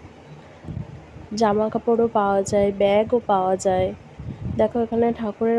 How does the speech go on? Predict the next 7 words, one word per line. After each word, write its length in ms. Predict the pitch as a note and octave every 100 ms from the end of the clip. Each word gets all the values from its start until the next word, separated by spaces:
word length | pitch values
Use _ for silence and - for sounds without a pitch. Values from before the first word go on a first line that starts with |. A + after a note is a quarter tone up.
| A3
অনেক 180 | G#3+ A3+
পিকচার 380 | A3+ G#3 - A#3 A3
আছে, 200 | G#3+ - A3+ G#3
অনেক 140 | G3+ G#3
রকমের 360 | G3+ A3 A3 A3 G#3+
মূর্তিও 480 | G3 - - A#3 A3 G3+
আছে। 320 | G3 - G#3+